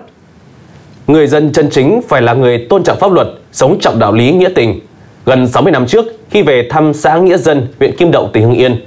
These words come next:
Bác Hồ đã dạy, "Nghĩa dân là dân có nghĩa", phải làm gương cho các xã khác. Thiết nghĩ lời dạy ấy còn nguyên ý nghĩa để chúng ta hiểu đúng về nhân dân.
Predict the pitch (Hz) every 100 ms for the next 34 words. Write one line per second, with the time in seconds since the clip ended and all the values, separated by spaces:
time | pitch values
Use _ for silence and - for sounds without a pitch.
0 | - - 156 160 110 123 143 127 - -
1 | - - - 170 147 139 123 113 107 87
2 | 135 123 120 151 214 240 - - - 139
3 | 131 131 131 196 190 180 202 185 170 165
4 | 202 220 - - - - - - 233 233
5 | 220 185 113 127 - 127 151 214 131 107
6 | 127 143 131 160 233 240 - - 143 117
7 | 135 156 143 135 110 98 113 180 214 -
8 | 101 110 - -